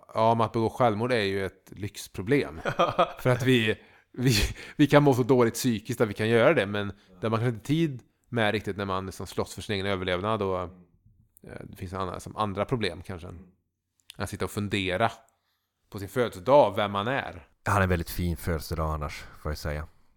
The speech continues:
Speaker 2: Mm, här är det i alla fall mötet med döden på den här låten, Närmare gränsen, titelspåret. Eh, med pappans bort-, bortgång och att om man inte tar itu med det,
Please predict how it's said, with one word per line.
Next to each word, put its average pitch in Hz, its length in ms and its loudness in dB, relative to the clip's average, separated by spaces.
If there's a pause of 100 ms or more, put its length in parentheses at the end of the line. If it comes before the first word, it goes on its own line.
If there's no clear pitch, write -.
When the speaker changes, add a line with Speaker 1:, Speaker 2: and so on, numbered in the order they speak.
(540)
Speaker 2:
Mm, 139 480 -14
här 147 180 8
är 143 180 8
det 139 60 6
i 131 40 10
alla 127 60 10
fall 123 180 4
mötet 117 380 2
med 110 120 4
döden 110 460 4 (380)
på 92 140 2
den 82 120 0
här 85 80 0
låten, 80 420 -2
Närmare 78 340 -4
gränsen, 76 460 -8
titelspåret. - 840 -8 (800)
Eh, 82 340 -2
med 98 200 2
pappans 92 420 4
bort-, 95 300 -4
bortgång 82 680 -4
och 78 280 -6 (1000)
att - 560 0 (440)
om 107 160 6
man 101 120 6
inte - 160 2
tar 104 140 4
itu 147 360 2
med 110 120 -2
det, 69 160 -4